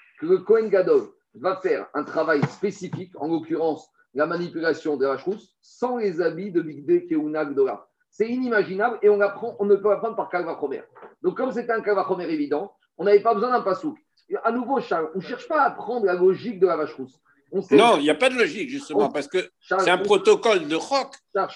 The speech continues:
Speaker 1: on, Charles, on cherche à comprendre le pshat des psukim de la parashat Rukat. Et que quand, dans la parashat,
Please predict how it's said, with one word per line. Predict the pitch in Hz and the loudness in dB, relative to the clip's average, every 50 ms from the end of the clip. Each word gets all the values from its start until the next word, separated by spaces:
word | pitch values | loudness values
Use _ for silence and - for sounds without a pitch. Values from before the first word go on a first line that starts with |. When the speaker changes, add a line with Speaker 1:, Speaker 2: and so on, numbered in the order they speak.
| - - - | -12 -8 -4
Speaker 1:
on, | - 196 185 | -2 -2 -2
Charles, | - - - 202 196 165 143 - | -2 0 2 2 2 2 -2 -4
on | 175 190 | -6 -6
cherche | 170 - - 202 220 240 - - - - | -6 0 2 2 2 2 -2 -6 -6 -4
à | - | -4
comprendre | - 180 185 - 208 202 190 | -4 -6 -4 -2 -2 2 4
le | 185 175 | 4 2
pshat | 180 - - 226 233 - - - _ _ _ _ _ _ _ _ | 2 2 0 2 2 2 0 -6 _ _ _ _ _ _ _ _
des | 127 139 202 - | -4 -2 -2 -2
psukim | - - - 240 170 - 196 226 240 262 233 - - | -4 -10 -10 -10 -8 -8 -6 -6 -4 -6 -6 -8 -4
de | - 175 | -2 0
la | 185 185 180 | 0 0 0
parashat | 180 180 180 156 160 170 | 0 -2 -2 -2 -4 -6
Rukat. | - - 143 131 - 123 104 - - _ _ - - - - _ | -10 -10 -12 -8 -6 -6 -6 -6 -10 _ _ -20 -20 -20 -10 _
Et | - 156 | -6 0
que | 156 202 | 4 4
quand, | 208 202 - 240 262 247 - - - 143 | 4 4 2 0 0 0 -2 -4 -6 -6
dans | 160 185 | -4 -2
la | 196 190 | -2 -2
parashat, | 185 180 175 - - - | -2 -4 -6 -6 -4 -6